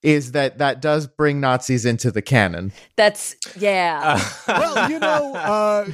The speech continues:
Speaker 4: Nazis, that's just the word that we have for, uh, the Red Feather Syndicate, uh,
Speaker 2: Oh,
Speaker 4: where, where I'm from.
Speaker 2: okay.
Speaker 4: So,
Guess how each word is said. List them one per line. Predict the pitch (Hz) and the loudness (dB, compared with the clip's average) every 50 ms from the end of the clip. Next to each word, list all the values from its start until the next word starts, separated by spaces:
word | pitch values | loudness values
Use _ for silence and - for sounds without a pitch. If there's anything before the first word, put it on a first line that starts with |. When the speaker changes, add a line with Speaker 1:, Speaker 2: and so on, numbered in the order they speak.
| 208 202 | -8 -8
Speaker 4:
Nazis, | 185 185 233 269 302 311 - - 311 285 269 269 208 - - 180 175 | -4 -2 0 0 0 0 -2 -2 -2 0 0 0 0 -2 -4 -4 2
that's | 170 208 233 - - - | 4 4 4 4 0 -2
just | - 240 214 - - | -2 -2 -2 0 0
the | 202 | -2
word | 170 160 202 233 247 220 185 | 0 2 2 2 2 0 -2
that | 214 190 | -4 -2
we | 196 196 180 | 2 2 2
have | 139 156 190 214 226 240 - | 2 2 0 0 0 -2 -2
for, | - - 180 156 147 139 131 127 | -2 0 2 2 4 4 2 2
uh, | 120 117 113 110 110 | 2 2 0 0 -2
the | 120 127 | 0 0
Red | 147 156 156 143 | 0 0 0 0
Feather | - 170 156 143 151 131 | 0 0 0 2 0 0
Syndicate, | 120 - - - 190 202 202 202 226 - - - 262 285 269 _ _ _ - | 0 -2 0 2 2 2 2 0 -2 -2 2 2 2 2 2 _ _ _ -4
uh, | 185 170 160 156 151 147 143 143 - - | 0 0 2 2 2 2 2 0 0 0
Speaker 2:
Oh, | - | 2
Speaker 4:
where, | 151 147 - - | 2 2 0 0
where | - - 151 151 | 0 2 2 4
I'm | 147 - - - - - | 4 2 0 -2 -4 -2
from. | - 175 160 160 160 | 0 0 2 2 2
Speaker 2:
okay. | 160 | 0
Speaker 4:
So, | 151 - - 165 143 135 135 117 - | -2 -2 -2 2 2 2 2 0 -4